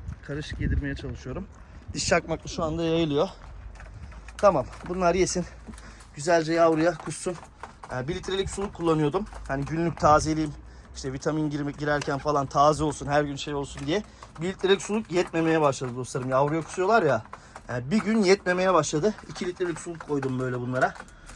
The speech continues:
O da gayet iyi oldu. Bakın, e, kümesimizde ufak tefek güneş alıyor. Güneş çok önemli dostlarım. Hem dışkıları kurutuyor, hem mikrobu kırıyor, hem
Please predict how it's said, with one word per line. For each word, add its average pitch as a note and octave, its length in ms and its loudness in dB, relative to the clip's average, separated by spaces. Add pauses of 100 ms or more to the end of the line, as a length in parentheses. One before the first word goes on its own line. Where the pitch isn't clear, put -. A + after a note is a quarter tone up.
(100)
O C#3+ 120 -6
da C#3 80 0
gayet C#3+ 440 2 (400)
iyi D3+ 120 -2
oldu. C#3 240 0
Bakın, C#3 280 -2 (800)
e, D#3 80 -6
kümesimizde E3 520 -2
ufak E3+ 300 2
tefek D#3+ 300 -6
güneş E3 260 -2
alıyor. F#3 280 4
Güneş D#3 220 0
çok E3 200 0
önemli D3+ 280 2
dostlarım. B2+ 420 -4 (440)
Hem E3 180 0
dışkıları F3 420 0
kurutuyor, E3+ 500 2
hem D3+ 120 4
mikrobu E3 420 0
kırıyor, E3+ 320 6
hem E3 180 4